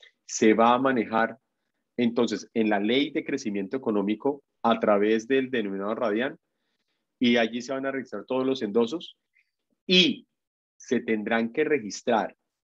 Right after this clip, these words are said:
en el radian todas las sesiones de derechos económicos si se quiere que tengan efectos jurídicos.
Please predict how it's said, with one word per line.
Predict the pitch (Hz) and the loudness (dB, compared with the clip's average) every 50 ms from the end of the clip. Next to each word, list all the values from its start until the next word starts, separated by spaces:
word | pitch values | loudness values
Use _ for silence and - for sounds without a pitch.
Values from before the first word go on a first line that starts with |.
| _ _ _ _ _ | _ _ _ _ _
en | 156 151 139 131 127 | 4 6 6 6 4
el | 120 117 110 | 0 -2 -2
radian | 104 101 104 98 95 98 107 117 127 147 165 180 185 _ _ _ _ _ _ _ _ _ _ _ _ _ | -4 -4 -6 -4 -4 -2 -2 -2 -2 -2 -4 -8 -12 _ _ _ _ _ _ _ _ _ _ _ _ _
todas | - 135 131 139 139 139 | 4 6 6 6 4 2
las | 143 143 135 131 | 0 -2 -4 -6
sesiones | - 107 - - - 123 117 113 113 113 120 127 123 - - - _ _ _ _ | -8 -10 -10 -6 -2 0 0 2 0 0 -2 -4 -6 -10 -16 -20 _ _ _ _
de | - 110 101 117 113 104 | -6 0 4 6 6 8
derechos | 104 98 98 101 98 - - - 120 120 120 - - _ _ _ _ | 8 6 6 4 2 0 -2 -2 -2 -2 -4 -6 -14 _ _ _ _
económicos | 123 120 120 - 104 101 117 123 135 139 139 - 156 147 - - _ _ _ | 0 0 2 2 2 4 4 4 4 2 2 0 -2 -2 -4 -8 _ _ _
si | - - - 113 101 | -8 2 4 4 4
se | - 104 - - | 4 2 0 2
quiere | - 110 101 95 101 101 | 4 4 6 6 6 4
que | - 113 | 4 2
tengan | - - 92 87 95 98 | 2 0 0 0 2 0
efectos | 101 98 - 85 - - 95 90 | 0 0 -2 -4 -4 -6 -8 -6
jurídicos. | - - 90 85 82 78 76 - _ _ - - _ | -4 -4 -2 -2 -2 -2 -4 -8 _ _ -20 -20 _